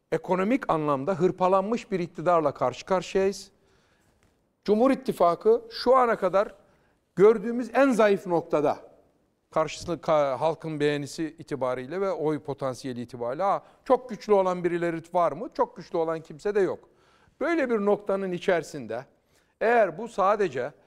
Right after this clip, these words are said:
işte az önce söylediğimiz anayasa görüşmeleriyle beraber önümüzdeki seçimdeki tarafları konsolide etmeye tahvil edilirse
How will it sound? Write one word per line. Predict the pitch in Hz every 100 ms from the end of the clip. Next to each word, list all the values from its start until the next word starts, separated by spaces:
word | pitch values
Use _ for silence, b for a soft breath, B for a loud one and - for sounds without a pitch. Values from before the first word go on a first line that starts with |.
| b
işte | - -
az | 202 185
önce | 196 185
söylediğimiz | 196 180 180 180 175
anayasa | 165 165 175 170 175
görüşmeleriyle | 160 160 - 160 151 156 151 127
beraber | 135 156 123 123 - b b -
önümüzdeki | 175 202 196 190 208 240
seçimdeki | 202 - 175 170 160 151 180 b b b b b _ -
tarafları | 170 202 196 185 220 269
konsolide | - 180 180 190 190 240
etmeye | - 165 147 117 b b b -
tahvil | 190 165 202 226 -
edilirse | 170 165 208 208 190 190